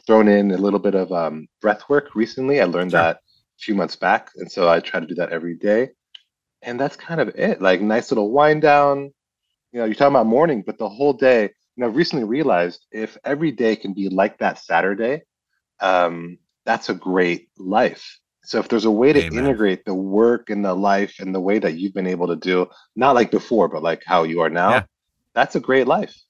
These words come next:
Speaker 1: right?
Speaker 2: Yeah,
Speaker 1: That's
Speaker 2: I
Speaker 1: it.
Speaker 2: agree. I'll give you a quick tip. If you have an Apple Watch, I have on, uh, on my Apple Watch, it's called Mindfulness,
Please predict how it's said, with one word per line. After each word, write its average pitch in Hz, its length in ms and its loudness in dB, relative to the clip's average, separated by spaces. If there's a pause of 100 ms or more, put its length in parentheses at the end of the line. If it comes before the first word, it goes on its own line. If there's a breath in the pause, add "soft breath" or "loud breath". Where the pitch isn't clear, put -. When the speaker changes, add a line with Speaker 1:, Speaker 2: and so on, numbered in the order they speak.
(180)
Speaker 1:
right? 151 300 -8
Speaker 2:
Yeah, 87 200 0 (160)
Speaker 1:
That's 123 220 2
Speaker 2:
I 160 40 6
Speaker 1:
it. - 20 6
Speaker 2:
agree. 123 360 0
I'll 113 160 2
give 131 140 -2
you 135 60 0
a 123 40 -2
quick 143 220 -6
tip. 143 180 -6
If 101 100 -8
you 123 60 0
have 117 120 0
an 117 60 -4
Apple 110 240 -2
Watch, 131 440 -4
I 101 120 0
have 104 220 -2
on, 101 300 -4
uh, 92 300 -2
on 92 240 -4
my 104 180 0
Apple 101 240 -6
Watch, 110 220 -4
it's - 80 -16
called 101 240 -4
Mindfulness, 131 680 -8